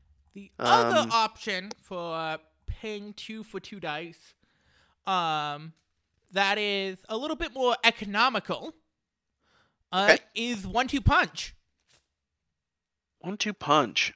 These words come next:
Speaker 2: Uh, are we gonna have enough characters for One-Two Punch?
Speaker 1: Well, we're planning on being a gr-, cluster
Speaker 2: We're
Speaker 1: of
Speaker 2: per-, yeah,
Speaker 1: defensive
Speaker 2: we're gonna be clustered up.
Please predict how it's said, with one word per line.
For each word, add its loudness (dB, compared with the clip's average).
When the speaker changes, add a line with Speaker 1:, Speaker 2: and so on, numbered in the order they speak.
Speaker 2:
Uh, 0
are 4
we 2
gonna 6
have 8
enough 4
characters 6
for 0
One-Two -4
Punch? -10
Speaker 1:
Well, 2
we're 2
planning 0
on -4
being -2
a -4
gr-, -14
cluster 0
Speaker 2:
We're 12
Speaker 1:
of 8
Speaker 2:
per-, 8
yeah, 10
Speaker 1:
defensive 8
Speaker 2:
we're 8
gonna 4
be 0
clustered 6
up. 6